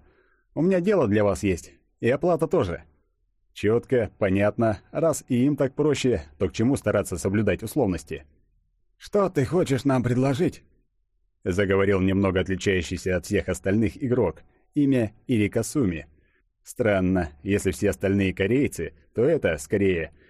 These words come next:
японское имя». И почему именно ему все остальные молча доверили право вести переговоры?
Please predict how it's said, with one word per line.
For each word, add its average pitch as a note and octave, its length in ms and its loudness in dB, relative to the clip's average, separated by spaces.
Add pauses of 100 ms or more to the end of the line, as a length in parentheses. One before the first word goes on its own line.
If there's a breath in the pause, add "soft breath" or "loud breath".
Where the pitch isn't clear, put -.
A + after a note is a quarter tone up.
(120)
японское D#3+ 540 0
имя». G#2 360 0 (440)
И F2+ 120 -2
почему A2+ 360 0
именно C#3+ 340 0
ему C#3 400 0 (220 soft breath)
все - 180 -2
остальные G2 400 2
молча A2 380 0
доверили F#2+ 400 2
право F#2 340 0
вести G#2 320 -2
переговоры? G2+ 640 -2